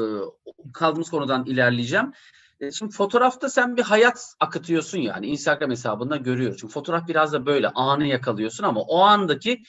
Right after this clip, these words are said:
bir hareketi, bir kontrastı, farklılığı, derinliği, e, algılayıp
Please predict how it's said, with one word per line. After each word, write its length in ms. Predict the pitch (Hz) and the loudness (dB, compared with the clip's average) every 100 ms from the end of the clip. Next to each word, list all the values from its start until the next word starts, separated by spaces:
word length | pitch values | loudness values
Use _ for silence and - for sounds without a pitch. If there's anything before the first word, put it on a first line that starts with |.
| _ 202 | _ -12
bir 100 | 170 | -10
hareketi, 640 | - 185 202 202 175 120 - _ - | 0 4 4 4 2 -4 -4 _ -4
bir 220 | 185 196 | -2 -2
kontrastı, 840 | - 175 175 180 175 170 - 139 - _ _ | 2 2 4 4 4 2 0 0 0 _ _
farklılığı, 760 | 143 151 - 180 185 147 95 | 2 2 2 2 4 2 2
derinliği, 720 | 135 143 151 160 175 156 101 - _ _ 147 | 0 2 2 2 4 4 0 -8 _ _ 0
e, 280 | 139 127 120 98 - _ _ _ _ _ _ _ _ - | 2 4 2 0 -6 _ _ _ _ _ _ _ _ -2
algılayıp 680 | 190 196 185 190 185 254 | 4 4 4 4 4 2